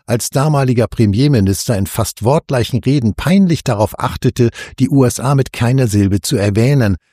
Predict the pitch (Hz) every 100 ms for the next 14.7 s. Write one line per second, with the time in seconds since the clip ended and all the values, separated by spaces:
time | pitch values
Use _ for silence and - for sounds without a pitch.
0 | _ 156 156 147 - - 147 151 139 120
1 | 123 - 139 131 127 131 151 131 107 -
2 | 110 - - 101 - 87 - - 120 -
3 | 98 104 113 - 101 - 92 90 90 87
4 | 98 123 107 101 95 - 76 78 76 90
5 | 80 95 90 - 101 87 87 76 101 110
6 | - 101 - 101 92 90 85 87 101 95
7 | - 82 90 85 82 - - 123 67 -
8 | _ _ _ _ _ _ - 117 127 120
9 | 123 113 - 135 165 131 107 90 - 117
10 | 143 147 - 90 85 90 90 - - -
11 | - 90 90 92 135 113 82 80 71 90
12 | - 78 73 107 123 139 104 95 - 131
13 | 117 156 131 - 92 82 78 - 76 76
14 | 87 - - 71 85 - 62